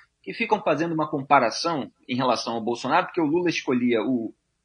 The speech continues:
o primeiro da lista tríplice, quer dizer, são três nomes indicados em eleição interna pela categoria, quer dizer, pelos membros do Ministério Público Federal, pra que o presidente da República escolha o P G R, né, que é aquele que denuncia quem tem foro privilegiado.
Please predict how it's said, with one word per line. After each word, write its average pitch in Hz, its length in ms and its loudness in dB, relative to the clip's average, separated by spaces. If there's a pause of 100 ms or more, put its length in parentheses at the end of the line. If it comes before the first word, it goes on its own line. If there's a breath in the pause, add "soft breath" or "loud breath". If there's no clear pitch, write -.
o - 60 -14
primeiro 139 440 6
da 160 140 6
lista 139 300 -2
tríplice, 175 600 2
quer 131 120 -4
dizer, 104 140 -6
são 113 180 -10
três 147 260 0
nomes 151 280 0
indicados 139 640 4
em 131 120 0
eleição 123 420 0
interna 160 300 2
pela 175 200 0
categoria, 165 600 0
quer 127 80 -4
dizer, 123 120 -4
pelos 139 240 -2
membros 147 300 0
do 147 60 -2
Ministério 147 420 -2
Público 143 320 -6
Federal, 175 480 4 (340 loud breath)
pra 214 140 2
que - 80 -10
o - 20 -8
presidente 180 360 -2
da 175 80 0
República 180 420 -4
escolha 185 380 0
o 185 40 -4
P 190 200 2
G 185 100 2
R, 127 400 4 (420)
né, 262 120 -4
que 214 120 2
é 196 60 10
aquele 214 300 4
que 254 100 -4
denuncia 220 540 0
quem 208 120 -4
tem 190 200 -2
foro 196 260 -2
privilegiado. 185 720 4